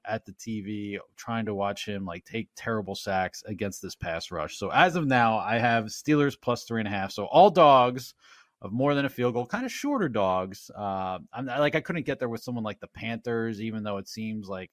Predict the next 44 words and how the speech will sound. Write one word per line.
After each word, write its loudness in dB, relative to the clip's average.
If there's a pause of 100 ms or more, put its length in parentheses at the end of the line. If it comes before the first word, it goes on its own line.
the -14
Jags -8
probably -12
should -16
not -12
be -16
laying -10
a -10
big -10
number -8
like -10
six -18
and -20
a -16
half -16
to -20 (120)
anyone 4
right 6
now. 4 (480)
But 2 (220)
Dolphins, 2 (180)
Giants, 0
Saints, -6 (160)
Raiders, -4
Steelers, -8 (680)
uh, -2 (520)
just -8
all, 0
all -4
these -2
more -4
than -4
a -6
field -6
goal -4
right -2
now, -6
except -10
for -10
the -6
Saints, -8
like, -8 (220)
all -6
those. -6